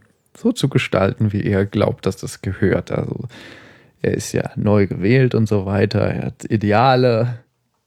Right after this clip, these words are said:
Und er trifft auf diesen hohen Verwaltungsbeamten, der vor allen Dingen daran interessiert ist, dass alles seinen gewohnten Gang geht.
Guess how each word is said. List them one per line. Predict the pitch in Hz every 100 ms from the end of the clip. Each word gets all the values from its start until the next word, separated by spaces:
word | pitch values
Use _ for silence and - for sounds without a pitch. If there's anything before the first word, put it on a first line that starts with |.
| _ _ _ _ _ _ _ - - - -
Und | 131
er | 135
trifft | - 208 -
auf | 151 -
diesen | 123 113 95
hohen | 123 147 151 147 147
Verwaltungsbeamten, | - 104 95 107 - 143 - - - 110 120 - 123 131 131 _ _ _ _ _ _ _ _ _ _ _ _ - - - - -
der | 113 113
vor | 110 95
allen | 101
Dingen | 107 104
daran | 98 - 98
interessiert | 110 - 92 107 107
ist, | 101 -
dass | 107
alles | - 92 95
seinen | - 98 107
gewohnten | 110 101 - 135
Gang | 127 101 92
geht. | - -